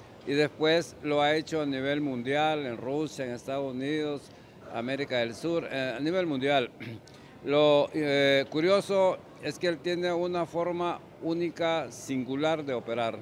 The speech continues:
Él busca succionar sangre de la vena yugular. Eh, eh, el ganado bovino tiene alrededor de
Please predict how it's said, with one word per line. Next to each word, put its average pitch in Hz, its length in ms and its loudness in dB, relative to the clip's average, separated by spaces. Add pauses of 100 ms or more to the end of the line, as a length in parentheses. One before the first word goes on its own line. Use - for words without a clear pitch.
(760)
Él 147 260 0 (280)
busca 175 520 0
succionar 170 640 -4
sangre 165 760 -2
de 127 120 -2
la 120 100 0
vena 139 240 -2
yugular. 131 580 0 (1040)
Eh, 131 420 4
eh, 147 280 0 (280)
el 139 360 -2
ganado 156 400 2
bovino 185 680 0 (680)
tiene 165 480 4
alrededor 143 600 2
de 139 540 4